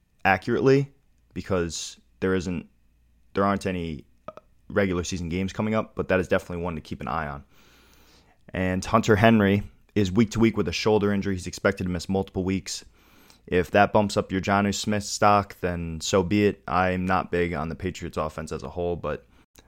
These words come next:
but I suppose that that does bump Jonnu Smith up a little bit. So statistics to remember from last season that I thought were very intriguing. I have five of them for you.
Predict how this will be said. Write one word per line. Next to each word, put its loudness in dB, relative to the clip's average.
but 4
I 12
suppose 6
that 0
that 4
does 6
bump 0
Jonnu -2
Smith -6
up 0
a -4
little -4
bit. -8
So 0
statistics -2
to 2
remember 4
from -6
last 2
season -6
that 0
I 4
thought 0
were -6
very 2
intriguing. -8
I -2
have 0
five 6
of -2
them -8
for -4
you. -6